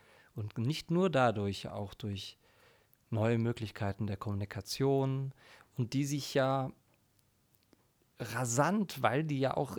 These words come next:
derartig viel, viel Potenzial, auch viel finanzielles Potenzial haben, rasant weiterentwickelt,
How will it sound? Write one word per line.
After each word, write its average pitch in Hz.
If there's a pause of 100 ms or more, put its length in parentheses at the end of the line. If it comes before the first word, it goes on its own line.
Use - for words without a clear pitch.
(140)
derartig 139
viel, 131
viel 123
Potenzial, 139
auch 117
viel -
finanzielles 131
Potenzial 120
haben, 110 (240)
rasant 123
weiterentwickelt, 110